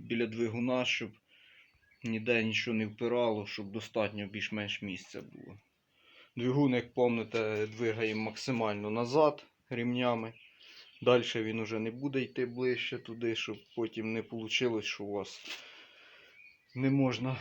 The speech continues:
натяжку рівнів відрегулювати, тому що рульова оця приварена не на місці. Далі беремо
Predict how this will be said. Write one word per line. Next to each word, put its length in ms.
натяжку 640
рівнів 320
відрегулювати, 800
тому 280
що 240
рульова 580
оця 280
приварена 680
не 100
на 120
місці. 480
Далі 400
беремо 340